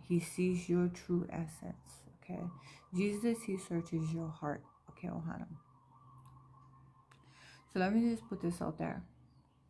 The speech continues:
Okay, so, like, some of us,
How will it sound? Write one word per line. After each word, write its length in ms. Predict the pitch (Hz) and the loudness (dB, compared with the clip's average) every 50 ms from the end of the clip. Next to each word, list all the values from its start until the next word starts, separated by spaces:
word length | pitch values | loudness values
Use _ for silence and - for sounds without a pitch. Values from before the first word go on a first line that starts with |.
| _ _ _ - - - _ _ _ _ _ - - | _ _ _ -20 -20 -20 _ _ _ _ _ -8 -8
Okay, 200 | 180 - 185 175 | -2 0 2 2
so, 140 | 175 - | 2 2
like, 220 | 180 170 160 - - - - - - - _ _ - - - _ _ _ _ _ _ - - | 2 2 2 0 -2 -8 -14 -20 -20 -20 _ _ -20 -20 -20 _ _ _ _ _ _ -16 -4
some 240 | - 175 180 214 226 | 0 0 2 4 4
of 100 | 233 233 | 4 4
us, 160 | 240 233 226 | 4 2 0